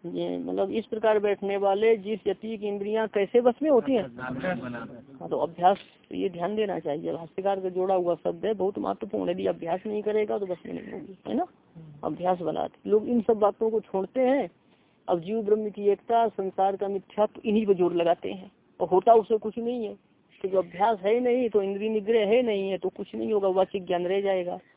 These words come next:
Speaker 1: और वाचिक ज्ञान ज्यादा नहीं है, भगवत कृपा है, अभ्यास है, तो उसको सब काम बन जाता है। ये अभ्यास बलात् भाष्यकार ने कहा है, हम्म, अभ्यास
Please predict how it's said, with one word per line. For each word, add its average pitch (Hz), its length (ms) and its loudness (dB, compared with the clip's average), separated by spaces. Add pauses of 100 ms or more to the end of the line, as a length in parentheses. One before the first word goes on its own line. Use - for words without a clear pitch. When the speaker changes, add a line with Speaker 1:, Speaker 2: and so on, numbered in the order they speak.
(320)
Speaker 1:
और 180 60 -2
वाचिक 175 400 0
ज्ञान 220 240 0
ज्यादा 214 300 2
नहीं 226 320 0
है, 240 220 0
भगवत 175 340 -2
कृपा 208 340 -2
है, 202 400 0 (420)
अभ्यास 180 420 0 (100)
है, 220 140 2
तो 202 180 -4
उसको 208 240 -8
सब 220 220 -10
काम - 160 -6
बन 107 140 -8
जाता - 280 -14
है। 202 140 -20 (680)
ये 185 120 -4
अभ्यास 180 340 -4
बलात् 202 260 -2
भाष्यकार - 460 -8
ने - 140 -10
कहा 180 220 -16
है, - 60 -18 (1400)
हम्म, 185 220 -14 (240)
अभ्यास 165 340 2